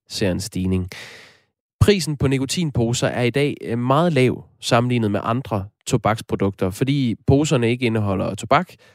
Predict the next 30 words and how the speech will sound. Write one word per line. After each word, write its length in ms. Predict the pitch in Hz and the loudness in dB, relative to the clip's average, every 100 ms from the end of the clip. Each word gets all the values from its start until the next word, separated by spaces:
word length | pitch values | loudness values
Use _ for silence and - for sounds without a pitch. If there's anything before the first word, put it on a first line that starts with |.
| _ - | _ 0
og 60 | |
derfor 280 | 147 147 143 | 4 4 4
ikke 200 | 131 139 | 2 4
er 40 | 135 | 4
omfattet 520 | 113 143 135 120 110 | 4 6 4 4 2
af 220 | 113 107 | 2 0
tobakslovgivningen. 1300 | - 123 110 - - - - 101 - 107 87 87 87 - - - _ _ _ - | 0 0 0 -2 -6 -6 0 0 2 -2 0 -4 -8 -12 -18 -20 _ _ _ 0
I 60 | |
flere 240 | 143 156 175 | 4 6 4
kiosker, 460 | - 143 160 123 101 _ _ - | 6 4 4 -2 -6 _ _ -2
herunder 440 | 139 143 120 95 90 - | 4 6 6 4 -2 -4
seven 300 | - 120 113 | 2 4 6
eleven, 400 | 110 107 123 123 - _ _ - | 6 6 4 2 -12 _ _ 0
kan 140 | 143 | 2
man 260 | 123 123 117 - _ _ _ _ | 4 2 0 -10 _ _ _ _
lige 140 | 208 175 | 2 6
nu, 200 | 127 151 - | 4 2 -4
hvis 160 | 113 110 | -2 2
man 220 | 110 95 - _ | 0 0 -8 _
går 100 | 101 | 2
derind, 260 | 92 131 160 _ | 4 2 0 _
købe 200 | - 165 | 2 2
to 220 | - 190 - | 4 2 2
pakker 320 | 127 135 123 - | 0 0 -4 -4
med 120 | 120 | -6
tyve 320 | - 160 175 | 0 2 2
nikotinposer 840 | 160 110 - 143 120 120 123 117 110 _ _ _ | 2 -2 -2 -2 -2 0 0 -2 -4 _ _ _
for 220 | - 117 104 - _ _ | 2 2 2 -4 _ _
femogtredive 480 | - 139 104 104 98 | 0 0 0 -2 -4
kroner. 320 | - 85 92 | -4 -8 -8